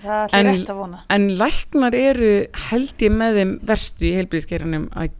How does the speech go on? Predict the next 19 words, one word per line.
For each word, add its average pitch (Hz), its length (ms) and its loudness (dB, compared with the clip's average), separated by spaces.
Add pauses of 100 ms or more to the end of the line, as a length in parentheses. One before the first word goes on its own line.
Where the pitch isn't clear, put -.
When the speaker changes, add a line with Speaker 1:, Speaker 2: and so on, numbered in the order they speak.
(140)
Speaker 2:
gera 165 280 0
þetta - 120 -14
samt. - 400 -14
Speaker 1:
Mm. 226 240 -18
Speaker 2:
Það 180 120 -4
er 170 60 0
mjög 214 560 4 (680)
oft - 320 0
sem 190 200 -4
að 185 100 -2 (120)
er, 175 40 0
sko, 165 500 -6 (1300)
þið 185 80 -6
vitið, 180 260 -2
við 202 220 8
séum 208 320 0
ekki 202 220 -2
jafn 185 100 -2
mikill 185 240 -4